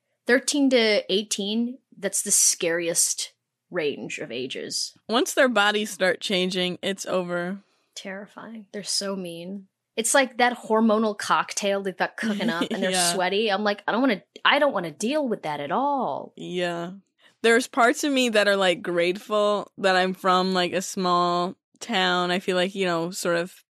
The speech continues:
Speaker 2: there's nothing really around. I mean, like, things are starting to build up now, like, new shopping centers. But, like, basically to hang out, we would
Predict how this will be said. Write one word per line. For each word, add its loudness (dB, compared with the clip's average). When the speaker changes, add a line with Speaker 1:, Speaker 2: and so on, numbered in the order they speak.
Speaker 2:
there's 2
nothing 0
really 2
around. 0
I -2
mean, 0
like, 0
things 0
are -2
starting 2
to -6
build 2
up 0
now, -2
like, -4
new -6
shopping -4
centers. -8
But, 2
like, 2
basically 2
to -4
hang -2
out, 0
we -2
would -2